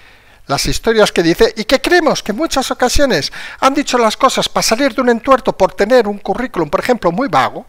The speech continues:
El caso de Yolanda Díaz es muy claro, porque empieza a salir el tema en el dos mil nueve, dos mil diez, cuando ya había sido regidora de Ferrol,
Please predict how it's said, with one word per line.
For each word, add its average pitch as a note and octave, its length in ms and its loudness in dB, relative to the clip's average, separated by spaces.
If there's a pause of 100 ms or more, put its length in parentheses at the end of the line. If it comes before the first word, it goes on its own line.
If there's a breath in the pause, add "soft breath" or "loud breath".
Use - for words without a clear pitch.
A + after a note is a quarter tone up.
(320 loud breath)
El - 40 -20
caso - 260 0
de F3 140 0
Yolanda E3 320 2
Díaz F3+ 280 0
es F#3+ 120 0
muy C3 140 -6
claro, G#2+ 420 -4 (320 loud breath)
porque - 200 -8
empieza F3 280 0
a - 20 -2
salir E3 280 0
el C#3 100 -2
tema F3+ 220 0
en B2+ 60 -2
el A2+ 100 -4
dos A#2 180 -6
mil F3 180 -2
nueve, F#3+ 360 2
dos C#3 180 -4
mil F3+ 160 -4
diez, D3+ 220 0
cuando B2+ 220 -6
ya E3 120 0
había D3 240 0
sido A#2+ 240 -6
regidora B2+ 540 0
de E3+ 340 0
Ferrol, C#3 460 -2